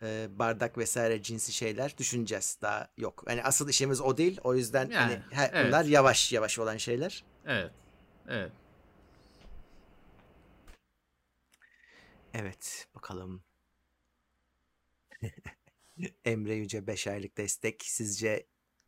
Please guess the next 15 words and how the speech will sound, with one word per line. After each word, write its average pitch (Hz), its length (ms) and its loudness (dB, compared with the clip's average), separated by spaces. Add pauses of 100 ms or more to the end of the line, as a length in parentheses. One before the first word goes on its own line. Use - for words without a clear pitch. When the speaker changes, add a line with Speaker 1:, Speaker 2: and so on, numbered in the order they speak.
(120)
Speaker 1:
ilk 120 180 -4
saat 107 280 -2
kaç 113 180 -2
anahtarlık 104 560 -4
gider?" 95 360 -8
Bilmiyorum 107 460 -4
da 120 260 -4 (680)
ben 175 180 2
yüz, 135 360 -4
Speaker 2:
İki 135 200 -4
yüz. 139 360 -8 (240)
Speaker 1:
yüz 147 280 -2
elli 143 420 4
civarı 123 400 2
bekliyorum. 110 480 -6